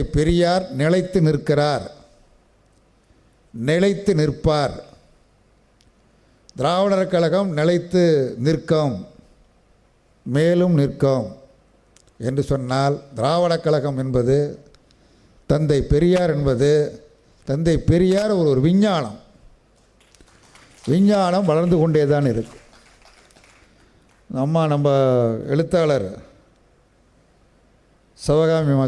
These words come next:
சொன்னாங்க, மனப்பூர்வமா சொன்னாங்க, "நான் பெரியார் புத்தகங்களை எல்லாம் படித்திருக்கிறேன்" என்று சொன்னார்கள்.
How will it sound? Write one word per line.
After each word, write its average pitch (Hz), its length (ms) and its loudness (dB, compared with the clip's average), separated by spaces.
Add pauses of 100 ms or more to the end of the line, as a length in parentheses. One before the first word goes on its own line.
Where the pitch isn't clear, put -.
சொன்னாங்க, 143 360 0 (1500)
மனப்பூர்வமா 170 720 0 (100)
சொன்னாங்க, 131 360 -2 (1160)
"நான் 131 260 -6
பெரியார் 160 380 2
புத்தகங்களை 143 480 -4
எல்லாம் 160 320 0
படித்திருக்கிறேன்" 143 720 0
என்று 135 220 0 (200)
சொன்னார்கள். 117 460 0